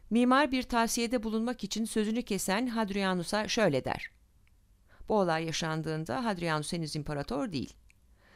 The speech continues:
Mimar Hadrianus'a şöyle der. "Sen bu işlerden anlamazsın. En iyisi git ve kendi balkabaklarını çiz."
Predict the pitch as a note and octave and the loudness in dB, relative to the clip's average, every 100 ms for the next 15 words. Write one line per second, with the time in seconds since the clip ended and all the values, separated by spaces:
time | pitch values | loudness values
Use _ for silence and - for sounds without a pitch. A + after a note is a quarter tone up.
0 | - - A3+ A3 A3+ D4 B3+ G#3 G#3+ G#3+ | -6 2 4 6 2 0 -2 0 0 2
1 | F#3 - A#3+ C#4 G3 C3 - - - _ | 0 0 0 4 4 4 0 -6 -10 _
2 | _ - - - C4+ D#4+ D#4 - C4+ C4+ | _ -20 -8 4 4 6 2 4 4 4
3 | F4+ D#4 A#3+ G#3+ F#3 D#3 - C3+ B2+ - | 4 4 6 6 6 4 2 -2 -4 -10
4 | - - - - D4 C4 F#3+ - F#3 F3+ | -20 -20 -8 4 8 8 6 4 0 2
5 | - - - - - _ - - _ - | 0 0 -10 -12 -20 _ -20 -20 _ 2
6 | B3 C4 C4 B3+ B3+ A3+ G#3 G3+ F#3 F3+ | 2 4 4 4 4 4 4 4 2 4
7 | F3+ F#3 F#3 - - - | 2 2 0 -2 -6 -8